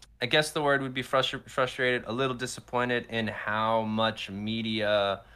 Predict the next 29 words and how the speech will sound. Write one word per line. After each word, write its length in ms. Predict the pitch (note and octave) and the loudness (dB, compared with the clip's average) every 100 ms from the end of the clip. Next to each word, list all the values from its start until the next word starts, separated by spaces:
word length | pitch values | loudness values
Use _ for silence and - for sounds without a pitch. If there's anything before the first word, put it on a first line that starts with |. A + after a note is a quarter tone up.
| - - | -20 -6
multimedia 1120 | G#2+ B2 B2 B2 A#2 A2+ A2 A2 G#2 G2+ G2 F#2+ - - - _ _ | 2 2 2 -4 -2 0 0 0 2 4 4 0 -8 -20 -20 _ _
is, 720 | A2 A2 G#2+ G2+ G2+ F#2+ - - | -4 -2 -2 -2 -4 -6 -12 -8
uh, 380 | G2 G2 G2 F#2+ | -2 2 2 2
manipulated 1040 | F#2+ G#2+ A2 B2 C3+ C3 B2+ C3 C3 B2+ A#2 | 0 -2 0 0 0 2 4 4 4 2 0
in 140 | C3 | 0
a 80 | C3 | 2
way, 360 | B2+ B2+ B2+ A#2+ | 6 6 4 2
because, 400 | A2+ A#2+ A2+ G#2+ | -6 0 0 0
you 60 | G#2+ | 0
know, 140 | G#2 | 0
humans 420 | G2+ A#2 A#2 A2+ | -2 -4 -4 0
have 140 | A2+ G#2+ | 2 0
a 60 | |
tendency 420 | G#2 G#2+ A2 G#2+ G#2+ | -2 -4 -4 -6 -2
to, 60 | |
like, 180 | G2+ F2 | 0 0
wanna 220 | F2 F#2+ | -2 -4
look 180 | G2 G2 | -4 -6
at 80 | F2+ | -8
the 60 | - | -8
car 260 | - A2 | 2 2
crash, 380 | A2 F#2+ E2+ - | 4 4 4 2
right? 260 | F#2+ G#2 F#2+ | 2 2 0
And 100 | G#2 | -6
so, 220 | - A#2+ | 0 4
like, 220 | A2+ A2+ | 4 2
everything 640 | - B2 C3+ - B2 A#2+ A#2 | 0 0 0 -4 -2 0 2
that's, 260 | A2 G2+ - | 2 2 2
like, 220 | G2 - | 0 0